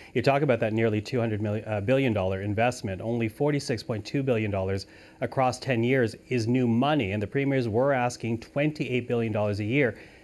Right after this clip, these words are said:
Essentially, that's a gap of some twenty-three billion dollars each year. If your intent is to protect public health care, how does your offer help the provinces actually do that?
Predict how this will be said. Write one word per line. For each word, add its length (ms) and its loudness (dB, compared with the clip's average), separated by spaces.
Essentially, 460 2
that's 260 2
a 60 4
gap 320 2
of 100 0
some 200 -2
twenty-three 500 -2
billion 360 2
dollars 420 2
each 340 -6
year. 200 2
If 120 -4
your 140 2
intent 340 -2
is 120 0
to 100 -8
protect 420 -2
public 260 0
health 300 -2
care, 380 -2
how 260 2
does 220 2
your 180 2
offer 420 2
help 440 -2
the 80 0
provinces 520 0
actually 360 0
do 160 2
that? 340 -4